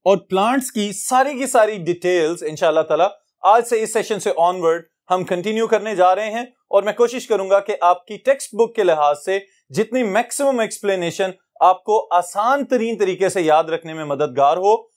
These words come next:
उस लिहाज से मैं आपको एक्सप्लेन करता चला जाऊंगा। ओके, फिर उसके बाद स्टूडेंट्स the fifth kingdom is,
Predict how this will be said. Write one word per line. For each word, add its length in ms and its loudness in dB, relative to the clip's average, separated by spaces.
उस 340 0
लिहाज 340 2
से 120 -6
मैं 120 -8
आपको 460 -2
एक्सप्लेन 360 -6
करता 280 -2
चला 240 -4
जाऊंगा। 340 -8
ओके, 240 2
फिर 520 -8
उसके 180 0
बाद 280 4
स्टूडेंट्स 460 -8
the 120 -6
fifth 420 -2
kingdom 400 -2
is, 260 -2